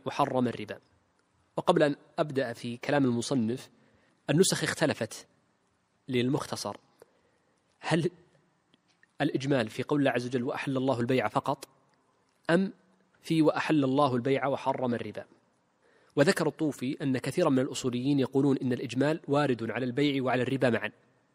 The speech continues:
وصحح هو أن الإجمال إنما هو خاص بالجزء الأول من الآية، وهي قول الله عز وجل: "وأحل الله البيع"،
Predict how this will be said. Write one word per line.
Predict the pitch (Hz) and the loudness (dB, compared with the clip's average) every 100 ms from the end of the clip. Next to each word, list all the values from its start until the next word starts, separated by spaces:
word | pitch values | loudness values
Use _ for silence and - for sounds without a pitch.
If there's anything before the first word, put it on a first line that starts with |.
| _ _ _ _ _ | _ _ _ _ _
وصحح | 135 - - - 123 120 | -2 0 -2 -4 -6 -6
هو | 101 135 117 - _ _ _ _ _ _ - | -2 -2 -2 -6 _ _ _ _ _ _ 2
أن | 147 | 2
الإجمال | 147 131 151 147 | 2 2 2 4
إنما | 156 151 127 | 4 2 2
هو | 117 131 | 0 -2
خاص | - 147 147 - 165 170 _ _ - | -2 -2 -4 -2 -4 -4 _ _ -8
بالجزء | 131 147 139 | -2 0 0
الأول | 143 151 135 120 | 0 2 4 4
من | |
الآية، | 120 - 117 104 - - - | 2 2 2 2 -4 -12 -4
وهي | 113 | -2
قول | 120 143 | 2 2
الله | 127 113 | 4 2
عز | 120 120 | 2 0
وجل: | 120 139 | 2 2
"وأحل | 147 - 147 131 | 2 0 0 2
الله | 123 127 | 2 2
البيع"، | 113 120 | 4 4